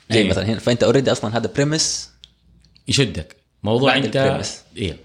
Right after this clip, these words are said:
Speaker 2: فلازم يكون بريمس شيء يربط مع الجمهور، الجمهور يكون عارف ايش هو. بعدين في شيء اسمه بانش لاين.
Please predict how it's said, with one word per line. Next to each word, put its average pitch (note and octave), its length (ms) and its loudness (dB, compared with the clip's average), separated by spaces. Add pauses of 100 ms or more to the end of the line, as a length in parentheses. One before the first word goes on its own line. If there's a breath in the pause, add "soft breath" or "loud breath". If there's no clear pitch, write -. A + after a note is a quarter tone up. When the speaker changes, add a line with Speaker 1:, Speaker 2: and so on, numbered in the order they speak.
Speaker 2:
فلازم D#3 320 2
يكون D#3+ 180 0
بريمس D#3 340 0
شيء E3 360 -2
يربط G#2 420 2
مع D#2 100 -4
الجمهور، D2+ 440 -8 (200)
الجمهور G2 380 -2
يكون G2+ 220 -4
عارف F#2 280 2
ايش - 200 -12
هو. C#2+ 200 -12 (760 soft breath)
بعدين D3 200 4
في F3+ 120 -2
شيء F3 140 0
اسمه D#3 180 0
بانش C3 300 2
لاين. E2 200 -4